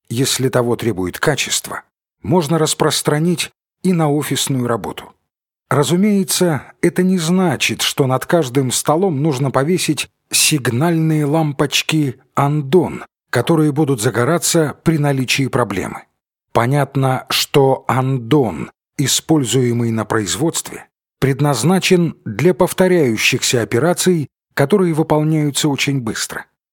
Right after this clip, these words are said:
Иногда работа такого характера встречается и в офисах, например, в различных центрах и отделах, которые занимаются приёмом звонков или сбором информации.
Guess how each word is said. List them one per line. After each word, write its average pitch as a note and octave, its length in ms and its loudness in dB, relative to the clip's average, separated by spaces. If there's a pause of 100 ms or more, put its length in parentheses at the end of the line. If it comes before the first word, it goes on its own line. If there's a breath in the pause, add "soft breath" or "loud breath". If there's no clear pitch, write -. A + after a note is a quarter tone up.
(260)
Иногда A2+ 580 0
работа - 360 -2
такого A#2+ 360 0
характера A2+ 600 0
встречается C3 920 0 (160)
и C3+ 120 0
в B2+ 140 0
офисах, - 560 -4 (240)
например, D3+ 600 2 (280)
в A#2 100 2
различных C#3+ 800 0
центрах C#3+ 720 0
и B2 100 0
отделах, G#2+ 760 -2 (240)
которые F#3 380 2
занимаются D3 680 2
приёмом C3 540 0
звонков G#2 680 0 (300)
или F#3 200 2
сбором D3+ 480 2
информации. - 800 -4